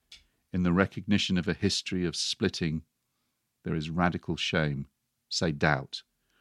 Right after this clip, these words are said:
The verdict is he always knew and always lied, which means his greatest skill was passing. He was a product of the state. That we can be both alive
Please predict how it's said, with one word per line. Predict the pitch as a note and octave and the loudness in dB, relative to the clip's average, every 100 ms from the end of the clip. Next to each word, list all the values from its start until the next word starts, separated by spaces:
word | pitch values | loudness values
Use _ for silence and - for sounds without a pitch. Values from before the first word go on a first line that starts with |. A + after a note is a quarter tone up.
| _ _ _ _ _ _ _ _ - | _ _ _ _ _ _ _ _ -12
The | |
verdict | - G2 F#2 F2 - - - _ - | -2 4 4 4 -4 -12 -18 _ -4
is | E2+ - | -2 -2
he | - - | -6 -2
always | F#2 F#2 E2+ - | 0 2 0 0
knew | E2 D2+ D2 - _ _ _ | 0 2 0 -6 _ _ _
and | E2+ - | -12 -6
always | D#2 C#2+ C#2 - | -4 -2 -4 -2
lied, | D2+ C2+ B1+ C#2+ - _ _ _ _ _ - | -2 -2 -6 -12 -18 _ _ _ _ _ -4
which | F2+ - | -2 4
means | F2+ F2+ E2 | 6 6 4
his | D#2 D#2 | 0 0
greatest | F#2 F2+ - - | 2 2 0 -2
skill | - F#2 E2 D2+ _ _ _ _ | -2 0 0 -2 _ _ _ _
was | E2+ - | -4 -4
passing. | - - G#2+ F#2 - - - _ _ _ _ _ _ _ _ _ | -6 0 2 0 -2 -6 -10 _ _ _ _ _ _ _ _ _
He | E2+ | -2
was | E2+ F2 | -2 -4
a | |
product | - - F2+ D2+ - - _ - | -4 0 0 -2 -10 -20 _ -18
of | - | -10
the | |
state. | - - E2+ D2 - - _ _ _ _ _ _ _ _ _ _ | -6 -4 -4 -4 -8 -20 _ _ _ _ _ _ _ _ _ _
That | A2+ F#2 | -4 0
we | G#2+ | 0
can | - | 2
be | G#2 | 2
both | F#2 G2 F#2 | 4 2 2
alive | F#2 G2 G2 G2+ F#2 | 0 4 4 4 2